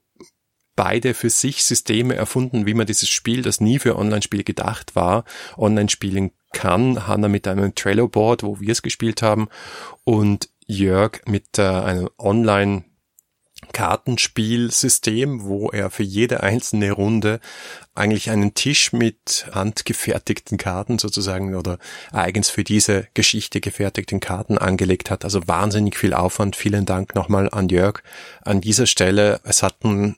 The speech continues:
über dreißig Leute wahnsinnig viel Spaß an diesem Abend und es hat gezeigt, dass auch Leute mit unterschiedlichsten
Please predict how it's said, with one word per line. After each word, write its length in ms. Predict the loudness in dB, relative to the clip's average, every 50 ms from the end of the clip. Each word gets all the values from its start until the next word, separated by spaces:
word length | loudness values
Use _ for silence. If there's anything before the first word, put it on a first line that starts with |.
| _
über 200 | -2 0 2 2
dreißig 340 | 2 2 2 0 0 -2 0
Leute 380 | 0 0 0 0 -2 -2 -2 0
wahnsinnig 480 | 0 0 0 0 0 -2 -2 -4 -4
viel 140 | -4 -6 -4
Spaß 340 | -4 -2 -2 -2 -2 -2 -4
an 80 | -6
diesem 240 | -6 -4 -2 -2 0
Abend 380 | 0 2 2 2 2 2 0 -4 -12 -20 -20 -18 -20 -20 -20 -20 _ _
und 220 | 2 2 2 4
es 80 | 2 2
hat 140 | 0 0 -2
gezeigt, 520 | -2 0 2 2 2 2 0 -2 -4 -6 -2
dass 520 | 2 2 2 2 2 2 2 0 0 -2 -4 -4
auch 460 | 0 2 2 2 2 0 -4 -12 -14 -18 _ _ -12
Leute 280 | -8 -8 -8 -6 -4 -6
mit 160 | -6 -6 -4
unterschiedlichsten 1000 | -2 -2 0 0 0 -2 -2 -2 -2 -2 -2 -2 -2 -2 -2 0 2 2 2